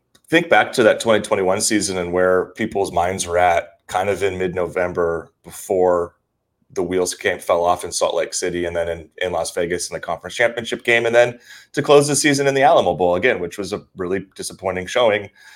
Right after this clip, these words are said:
with a really depleted team. So I, I think there's probably a sense amongst the guys that, like, we don't want to do that again. And again, it's not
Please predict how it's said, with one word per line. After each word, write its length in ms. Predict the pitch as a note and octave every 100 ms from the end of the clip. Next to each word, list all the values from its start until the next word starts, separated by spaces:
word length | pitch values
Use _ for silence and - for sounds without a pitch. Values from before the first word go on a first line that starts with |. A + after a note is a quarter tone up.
| - - - _
with 360 | C3 C3+ A2 - -
a 100 | G2
really 220 | G2+ G2
depleted 460 | F#2+ - G2+ F#2
team. 280 | - A#2 F2+
So 400 | D#2+ G2 F2+ - - _ _ _
I, 280 | - - G2 -
I 100 | A#2
think 220 | B2+ C3
there's 200 | A#2+ -
probably 380 | - G2+ G#2+ G#2+
a 60 |
sense 320 | G2 G2 G2 G#2
amongst 320 | F2+ F#2 -
the 80 | D#2
guys 360 | D#2+ F#2 G#2+
that, 160 | G2+ -
like, 360 | F2 D#2 - _ _ _ _ _ _
we 80 | -
don't 160 | G#2 D#2
want 140 | F#2
to 60 | -
do 160 | E2 D#2+
that 140 | D#2
again. 360 | D#2 E2 F2 G2
And 120 | A#2
again, 180 | A2 G#2+
it's 140 | G#2+
not 280 | A#2 G#2